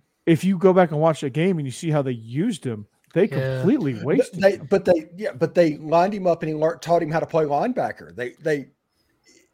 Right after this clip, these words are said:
Speaker 3: this is actually part of playing the game and what they do. You
Speaker 2: They
Speaker 3: can't
Speaker 2: dropped him
Speaker 3: just
Speaker 2: into coverage a lot, though, which was kinda
Speaker 3: Yeah,
Speaker 2: weird.
Speaker 3: but, uh, see ball, um, go get ball, that only works really as a true freshman. He has to learn how to play linebacker 'cause he wants to get
Speaker 2: Mm-hmm.
Speaker 3: to the league.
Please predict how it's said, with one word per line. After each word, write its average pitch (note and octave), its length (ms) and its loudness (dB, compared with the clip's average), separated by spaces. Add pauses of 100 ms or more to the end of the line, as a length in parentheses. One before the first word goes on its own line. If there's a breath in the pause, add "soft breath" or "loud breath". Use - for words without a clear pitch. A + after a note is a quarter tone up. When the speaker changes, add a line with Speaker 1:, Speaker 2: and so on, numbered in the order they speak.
Speaker 3:
this F3+ 300 0
is G3 160 -2
actually F#3 400 2
part F3+ 260 2
of - 60 -4
playing E3+ 260 2
the C3+ 80 -8
game E3+ 340 -6
and C#3 120 -10
what C#3+ 140 -6
they C3 120 -6
do. E3 380 -6 (600)
You D#3+ 100 -6
Speaker 2:
They G3 60 0
Speaker 3:
can't C4+ 120 4
Speaker 2:
dropped B3 160 2
him - 60 0
Speaker 3:
just G#3+ 100 2
Speaker 2:
into D#3 140 2
coverage D3+ 380 -2
a A2+ 60 -16
lot, C3+ 300 -8
though, A#2+ 100 -18
which A#2+ 220 -18
was B2 100 -12
kinda D#3+ 260 -2
Speaker 3:
Yeah, C#3 60 -6
Speaker 2:
weird. D3+ 200 -8
Speaker 3:
but, F#3+ 100 -8 (520)
uh, - 60 -12 (580)
see G#3 300 -4
ball, F3+ 500 4 (120)
um, D3+ 320 -4
go F3 200 -2
get A3 280 -8
ball, D#3 440 -2 (100)
that F3+ 180 -2
only B3+ 220 -2
works E3+ 440 -6
really E3+ 240 -4
as C#3 120 -8
a C3+ 60 -10
true F3 200 -10
freshman. E3+ 440 -6
He C#3+ 140 -8
has F#3+ 360 -2
to G#3+ 100 -8
learn E3 200 -2
how D#3 100 -2
to C#3 40 -6
play D3+ 280 -2
linebacker D3 680 -4
'cause D3+ 160 -6
he E3+ 60 -10
wants F3 240 -6
to F#3+ 40 -6
get F#3+ 120 -4
Speaker 2:
Mm-hmm. - 20 -6
Speaker 3:
to D3 80 -12
the B2+ 120 -10
league. C4+ 380 -8